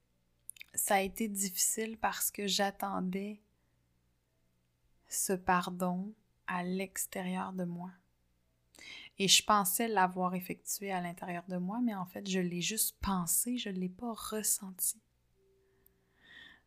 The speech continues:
Donc, tout ça pour dire, parfois, il faut laisser du temps au temps.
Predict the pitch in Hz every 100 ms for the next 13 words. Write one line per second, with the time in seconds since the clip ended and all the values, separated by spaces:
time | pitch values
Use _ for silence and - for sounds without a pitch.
0 | _ _ _ - 208 208 208 - _ _
1 | _ _ _ _ _ _ _ _ _ _
2 | _ _ - - - - - 254 254 190
3 | 180 180 208 233 220 - _ _ _ _
4 | - - 180 - 311 269 196 185 180 220
5 | 202 185 180 202 208 202 180 - 190